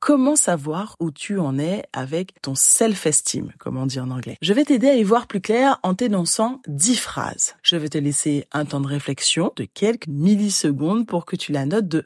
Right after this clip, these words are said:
un à dix, sachant que plus la note est élevée, plus la phrase est vraie. Ready ? C'est parti. J'accepte mes émotions.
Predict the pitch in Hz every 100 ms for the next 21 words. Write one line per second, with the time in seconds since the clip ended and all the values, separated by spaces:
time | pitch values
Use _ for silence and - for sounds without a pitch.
0 | - 233 170 151 147 226 - - - 156
1 | 151 143 - 131 - 180 170 147 139 -
2 | 151 139 170 170 165 226 254 - 254 196
3 | 160 - 208 220 - _ - 143 131 127
4 | 110 - _ _ _ 151 160 190 208 302
5 | 381 _ _ _ _ _ - - 233 185
6 | 139 - 139 _ _ - 170 147 220 -
7 | - - 294 - 208 165 143 202 233 170
8 | - - -